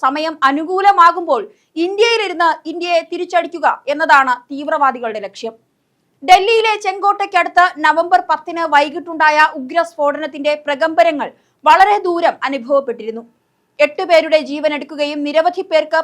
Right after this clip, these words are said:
പരിക്കേൽക്കപ്പെടുകയും ചെയ്ത ഭീകരാക്രമണത്തിന്റെ ചാവേർ സ്ഫോടനമാണെന്ന്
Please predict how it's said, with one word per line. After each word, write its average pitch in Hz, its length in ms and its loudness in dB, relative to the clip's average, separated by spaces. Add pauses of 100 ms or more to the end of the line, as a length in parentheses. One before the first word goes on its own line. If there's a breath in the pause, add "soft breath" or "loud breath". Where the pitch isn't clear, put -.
പരിക്കേൽക്കപ്പെടുകയും 320 1000 -2
ചെയ്ത 302 260 -2
ഭീകരാക്രമണത്തിന്റെ 302 1080 0
ചാവേർ 294 420 2
സ്ഫോടനമാണെന്ന് 311 880 0